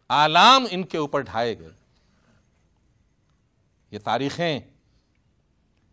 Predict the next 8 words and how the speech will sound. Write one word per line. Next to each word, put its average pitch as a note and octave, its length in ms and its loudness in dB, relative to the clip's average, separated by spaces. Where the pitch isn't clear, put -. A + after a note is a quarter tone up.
سخت - 400 -12
تاریخیں D3+ 500 -6
ہیں۔ G2+ 80 -18
ابھی F3+ 180 -10
تو A#3+ 100 -14
یہ B3 100 -6
مدینہ G3+ 380 -6
ہے D#3+ 460 -2